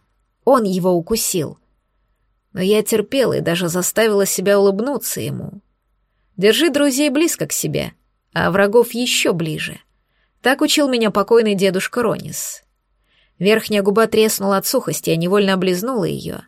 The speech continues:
И Рейден качнул головой.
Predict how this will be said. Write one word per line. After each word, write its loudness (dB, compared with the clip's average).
И 0
Рейден 0
качнул 0
головой. -2